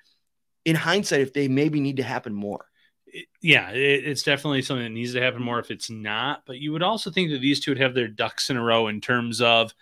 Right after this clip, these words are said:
Speaker 2: yes, I know you're a, you know, predominantly zone defense. However, here's this Kaiir Elam. He has a fir-, we have a first round grade on him. Uh, we like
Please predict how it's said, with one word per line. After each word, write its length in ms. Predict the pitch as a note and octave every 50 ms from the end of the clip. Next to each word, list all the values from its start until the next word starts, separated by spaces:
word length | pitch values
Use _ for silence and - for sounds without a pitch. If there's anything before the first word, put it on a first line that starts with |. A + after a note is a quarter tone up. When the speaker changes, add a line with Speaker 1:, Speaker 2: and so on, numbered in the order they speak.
| - - _ _ _
Speaker 2:
yes, 400 | - A2+ A#2+ B2 C3 B2+ B2+ -
I 60 | C#3
know 140 | B2+ B2+ B2+
you're 280 | B2 B2 B2 B2 B2 A#2+
a, 400 | A#2+ - A#2+ A#2 A2+ G#2+ G2+ G2+ _ _ _ _ _ _ _
you 80 | - A#2+
know, 120 | G2 F#2
predominantly 880 | F#2 - - A#2+ A2+ A#2 A2 A#2 B2+ B2+ C3 B2+ B2+ - B2 B2+ B2 A#2+
zone 420 | A2+ A2 G#2+ A#2 A#2 A#2+ A#2+ A2+ G#2+
defense. 680 | A#2 A#2 A#2 A2 - - A2+ G#2+ G#2+ G#2 - - - - _ _ _ _ _
However, 440 | - C3 C3+ C#3 C#3 B2+ A#2 A2+ G#2
here's 280 | G2 A#2+ B2 A#2+ A2
this 160 | A#2+ A#2+ - -
Kaiir 440 | - C#3 B2+ B2+ B2+ B2 B2+ B2+
Elam. 360 | B2+ B2 B2 B2 B2 B2 A#2+ A#2
He 140 | A#2 A#2
has 240 | A#2 A#2+ A#2+ A#2 G#2+
a 40 | A#2
fir-, 240 | - - B2 B2 B2
we 100 | C3 B2
have 100 | A2+ G#2+
a 40 | G#2
first 300 | - C3 C3 B2+ - -
round 260 | C3+ B2+ B2+ A#2+ A#2
grade 320 | B2 A#2+ A#2 A#2+ B2 A#2+
on 240 | A#2 A#2 A#2 A2+ A#2
him. 400 | A#2 A2+ A#2+ A#2 A2+ A2+ A2+ A2 - _ _ _ _ _ _ _
Uh, 100 | - F#2
we 120 | F2+ F#2+ F#2+
like 340 | F#2+ A2 A2+ A#2+ A#2+ A#2+